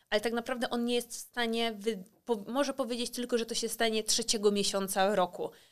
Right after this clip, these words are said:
szóstego miesiąca w roku, na przedziale szóstego a dziewiątego.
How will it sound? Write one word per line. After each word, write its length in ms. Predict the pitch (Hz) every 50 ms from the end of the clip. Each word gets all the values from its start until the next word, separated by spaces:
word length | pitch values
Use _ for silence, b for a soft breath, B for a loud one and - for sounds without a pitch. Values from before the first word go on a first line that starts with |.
| B B
szóstego 480 | - - 240 220 - - 247 214 214 214
miesiąca 460 | 202 190 190 - 196 180 - 202 185
w 40 | 185
roku, 240 | 190 185 - 196 202
na 160 | 202 233 226
przedziale 580 | 233 - - - 226 190 214 214 202 196 196
szóstego 520 | 196 - 226 220 - - 233 233 226 240 -
a 60 | 214
dziewiątego. 800 | 185 196 214 190 196 196 202 202 208 226 220 208 175 175 180 233